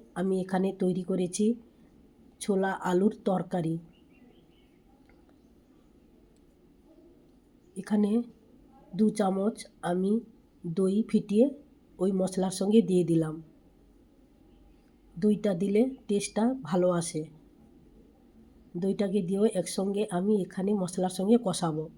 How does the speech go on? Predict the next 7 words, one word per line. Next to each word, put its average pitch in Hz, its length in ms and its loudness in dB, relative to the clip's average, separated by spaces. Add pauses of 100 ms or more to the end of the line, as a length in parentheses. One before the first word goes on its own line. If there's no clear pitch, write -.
(1700)
দেখুন 190 340 -2
বন্ধুরা, 190 400 -2 (960)
আমার 196 280 -2
গায়ে 185 240 -2
জ্বর 185 300 -2
থাকার 185 320 -4
জন্য 185 240 -2